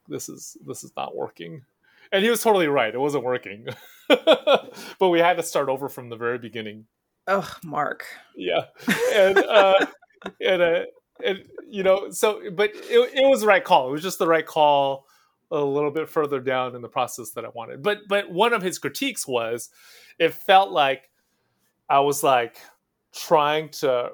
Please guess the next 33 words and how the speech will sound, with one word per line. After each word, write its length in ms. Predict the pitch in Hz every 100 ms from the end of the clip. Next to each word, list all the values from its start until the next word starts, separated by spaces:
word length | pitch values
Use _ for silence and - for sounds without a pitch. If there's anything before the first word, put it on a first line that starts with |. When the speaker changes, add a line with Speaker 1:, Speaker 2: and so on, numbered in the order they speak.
| 107
Speaker 1:
write, 600 | 143 120 131 139 143 - - - _ _ _ _ _
um, 540 | 127 120 117 113 107 107 _ _ _ _ _
about 360 | 135 135 135 113
Asian 680 | 156 151 135 139 131 127 151
American 380 | 135 123 120 123
issues 580 | 127 120 107 110 - -
because 300 | - 123 123
I 120 | 110 107
had 260 | 113 117
to, 260 | - - 139 _ _ _ _ _
like, 200 | 110 101 -
you 100 | 127
know, 260 | 131 -
Speaker 2:
Mm. 60 | 170
Speaker 1:
like, 160 | 127 135
like, 200 | 127 123 _ _ -
I 80 | 143
was, 100 | 139
I 80 | 151
was 180 | 143 -
trying 280 | - - 151
to 80 | 131
tackle 380 | - 151 147
these 200 | 135 120
issues 320 | 131 - 113 -
from 260 | 131 120
a, 240 | 113 107 110 _ _ _ _
from 280 | - 117 113
a 280 | 107 117 -
vantage 540 | 127 123 127 123 -
point 180 | - 113
of 80 | 110
obligation. 760 | 107 113 104 107 - - -